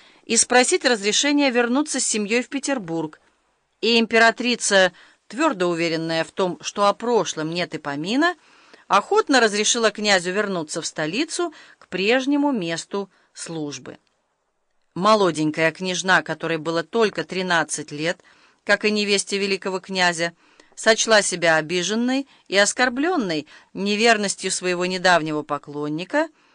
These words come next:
и горькими слезами встретила известие о его близкой женитьбе. Она сумела всевозможными ухищрениями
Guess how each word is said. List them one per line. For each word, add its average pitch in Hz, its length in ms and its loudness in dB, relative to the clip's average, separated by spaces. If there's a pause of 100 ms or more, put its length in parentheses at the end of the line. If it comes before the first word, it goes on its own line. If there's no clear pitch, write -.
(200)
и 202 140 -6
горькими 202 480 0
слезами 180 600 0
встретила 160 540 -6
известие 208 680 -4 (260)
о 151 100 -4
его 147 180 -4
близкой 175 500 -6
женитьбе. 151 640 -8 (640)
Она 202 280 4
сумела 233 640 2 (440)
всевозможными 247 840 -2
ухищрениями 254 960 -2